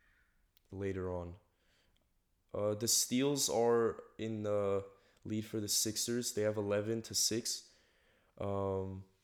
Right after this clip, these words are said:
I also wanted to bring up one important stat that I'm seeing right now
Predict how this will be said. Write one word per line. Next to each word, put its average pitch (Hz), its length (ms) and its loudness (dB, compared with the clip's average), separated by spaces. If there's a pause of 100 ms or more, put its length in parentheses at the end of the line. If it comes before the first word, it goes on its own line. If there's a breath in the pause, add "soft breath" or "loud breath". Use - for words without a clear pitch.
(480)
I 110 100 8
also 131 280 8
wanted 139 220 6
to 127 80 0
bring 117 240 2
up 113 140 4
one 113 200 4
important 113 420 0
stat - 460 4 (120)
that 107 120 4
I'm 104 140 4
seeing 117 320 2
right 104 180 4
now 131 300 2